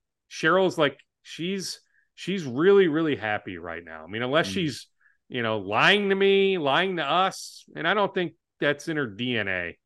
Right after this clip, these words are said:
Speaker 1: I think
Speaker 2: Mm-hmm.
Speaker 1: she tells us how she feels. She wears her emotions on her sleeve and all that. And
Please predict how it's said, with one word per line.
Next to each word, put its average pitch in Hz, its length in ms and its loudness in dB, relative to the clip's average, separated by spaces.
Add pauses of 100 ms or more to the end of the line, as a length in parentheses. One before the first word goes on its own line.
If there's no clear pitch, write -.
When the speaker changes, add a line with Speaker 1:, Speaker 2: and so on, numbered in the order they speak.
(460)
Speaker 1:
I 131 80 -2
think 165 160 -2
Speaker 2:
Mm-hmm. - 60 -10
Speaker 1:
she 147 120 -8
tells 143 320 2
us 123 120 -6
how 127 100 0
she 117 180 -8
feels. 90 380 -8
She - 160 -10
wears 139 300 -2
her 139 160 -4
emotions 113 500 -4
on 107 140 -4
her 104 80 -8
sleeve 101 400 -6
and 101 80 -6
all 98 180 -2
that. 95 260 -2
And 90 140 -10